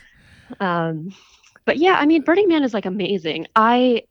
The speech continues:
I am oversaturated with that culture because when I lived in New York, I was very much, uh,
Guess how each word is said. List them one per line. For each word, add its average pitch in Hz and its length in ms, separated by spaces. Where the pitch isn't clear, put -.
I 226 480
am 214 140
oversaturated 185 960
with 165 120
that 165 220
culture 202 480
because 196 320
when 165 100
I 170 160
lived 175 200
in 170 120
New 156 100
York, 160 460
I 160 60
was 160 160
very 165 360
much, 165 460
uh, 160 400